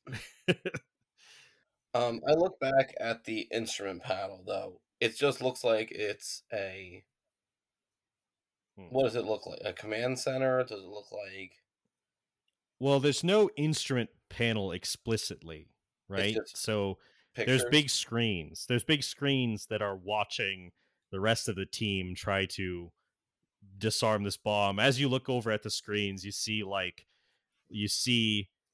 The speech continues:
Speaker 1: this w-, one, like, upper angle looking like, well, it, it's multiple angles at a time, right? So you see multiple angles of, of them all standing there, kind of, like,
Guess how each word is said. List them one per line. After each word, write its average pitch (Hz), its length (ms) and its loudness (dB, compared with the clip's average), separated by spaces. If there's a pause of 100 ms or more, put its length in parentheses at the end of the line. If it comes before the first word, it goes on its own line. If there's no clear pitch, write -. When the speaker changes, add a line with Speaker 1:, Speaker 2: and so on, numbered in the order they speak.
(160)
Speaker 1:
this 113 180 0
w-, 117 140 -4 (120)
one, 135 300 4
like, 123 280 2
upper 135 360 2
angle 107 760 0
looking 110 360 -2
like, 117 200 -2 (160)
well, 131 260 6
it, 123 160 -2
it's 135 220 4
multiple 151 400 2
angles 110 340 2
at 98 120 0
a 90 60 -2
time, 85 460 -2
right? 98 320 0
So - 120 -2
you 117 80 0
see 156 180 0
multiple 160 440 0
angles 113 600 -4 (460)
of, 101 600 2 (560)
of 101 600 0 (160)
them 127 260 6
all 120 140 8
standing 120 600 4
there, 175 280 8
kind 113 220 0
of, 98 120 -2
like, 101 420 2